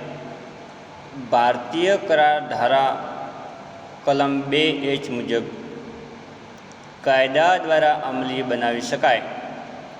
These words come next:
તેવી સમજૂતી, તે કરાર છે. બીજું કે જે સમજૂતીનો કાયદેસર અમલ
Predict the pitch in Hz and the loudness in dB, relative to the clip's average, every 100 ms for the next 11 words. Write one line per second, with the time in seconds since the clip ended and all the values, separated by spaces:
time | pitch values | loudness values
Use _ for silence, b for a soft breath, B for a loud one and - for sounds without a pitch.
0 | - - 147 151 165 156 151 135 123 143 | -6 0 2 2 0 -2 -2 -4 -4 -4
1 | 139 135 113 - - - - - - - | -4 -4 -6 -10 -12 -14 -14 -14 -14 -4
2 | 131 127 120 113 113 110 - - - - | -2 0 4 6 6 4 -2 -8 -10 -12
3 | - - - - - - - - - - | -14 -14 -16 -16 -18 -18 -20 -20 -20 -20
4 | - - - - - - - - - - | -20 -20 -20 -20 -20 -20 -20 -20 -20 -20
5 | - - - - 143 151 160 147 107 - | -20 -20 -20 -16 -6 -2 0 0 -2 -6
6 | - - - - - - - - 165 127 | -10 -12 -14 -14 -14 -16 -12 -2 -2 0
7 | 139 185 214 196 175 170 160 156 160 160 | 2 4 2 0 -2 -2 -4 -2 0 2
8 | 160 160 - - - - - 147 135 139 | 2 0 -6 -12 -14 -14 0 2 2 2
9 | 165 147 202 180 160 156 | 0 0 2 2 2 0